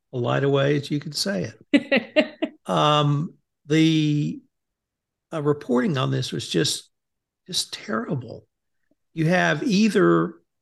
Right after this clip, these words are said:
Speaker 1: the law firm knowing and not disclosing, you have the law firm either being told not to disclose or believe they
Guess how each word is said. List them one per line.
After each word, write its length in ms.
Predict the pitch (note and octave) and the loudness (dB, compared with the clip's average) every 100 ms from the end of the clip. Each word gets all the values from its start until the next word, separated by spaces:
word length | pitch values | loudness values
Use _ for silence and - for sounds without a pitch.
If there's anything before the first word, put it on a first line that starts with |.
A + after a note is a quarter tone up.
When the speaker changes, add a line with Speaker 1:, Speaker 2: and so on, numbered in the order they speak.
| _ _ _ _ _ _ _ _ _ _ _ _ _ F3+ | _ _ _ _ _ _ _ _ _ _ _ _ _ -2
Speaker 1:
the 80 | |
law 240 | D3+ E3 F#3 | 2 2 2
firm 460 | - D3 C#3 C3 | 0 -2 0 -2
knowing 680 | C3+ E3 E3+ C#3+ C3+ C#3 F#3 _ _ C#3+ | 0 2 2 0 -2 -4 -8 _ _ -6
and 200 | C3+ C3+ | -2 2
not 240 | C#3+ F#3 | 2 2
disclosing, 760 | E3 - - A#2 A2+ A#2 A2 - _ _ _ _ _ - | 0 -2 -4 -6 -6 -6 -8 -10 _ _ _ _ _ 0
you 120 | D3+ | 2
have 140 | D3+ | 2
the 80 | D3 | 2
law 220 | D3 D#3+ | 4 2
firm 500 | - D3 C#3+ - - _ _ _ _ _ _ _ _ - | 0 0 0 -2 -6 _ _ _ _ _ _ _ _ -6
either 460 | D#3+ D3+ D3 - _ | 0 2 2 -2 _
being 220 | D#3+ F#3 | -2 -2
told 300 | - D#3 C3+ | 0 0 0
not 220 | C3 B2 B2+ | 0 0 -2
to 60 | |
disclose 540 | A#2+ - - C3+ B2+ D#3 | -4 -4 -2 -2 0 0
or 80 | |
believe 540 | B2+ C3+ C#3+ F3+ G#3 C#3+ | 2 2 2 2 2 0
they 320 | A#2 A#2+ | -2 -2